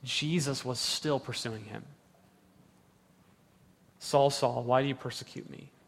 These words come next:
Don't you know that I love you, that I've been in your life already? Don't you know that I'm, I'm working to woo you to myself?" And when you begin to see the circumstances of your life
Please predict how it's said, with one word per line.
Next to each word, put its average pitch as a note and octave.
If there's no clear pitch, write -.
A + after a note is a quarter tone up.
Don't C#3+
you C3+
know C#3
that D#3+
I D3
love A#2
you, G#2
that A2
I've A2+
been D3
in D3+
your B2+
life A2+
already? A2
Don't -
you B2+
know B2+
that C3+
I'm, B2
I'm A#2
working C3+
to A#2+
woo A#2+
you C#3+
to C3+
myself?" A#2
And D3+
when D#3
you E3
begin F3
to D#3
see F3+
the D3
circumstances F3
of B2
your A#2
life A2+